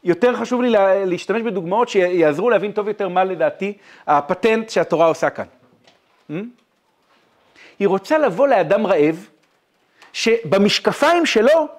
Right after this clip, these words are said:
הוא רואה ציפור וביצים, ולהגיד לו, "אתה לא מסתכל נכון."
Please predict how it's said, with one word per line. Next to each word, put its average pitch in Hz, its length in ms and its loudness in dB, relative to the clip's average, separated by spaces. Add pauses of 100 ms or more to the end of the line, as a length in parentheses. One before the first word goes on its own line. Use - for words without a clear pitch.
(180)
הוא 233 120 0
רואה 302 140 4
ציפור 320 540 0
וביצים, 214 460 -2 (1160)
ולהגיד 208 480 2
לו, 302 120 4
"אתה 226 160 -2
לא 208 120 2
מסתכל 226 560 -4
נכון." 180 420 -2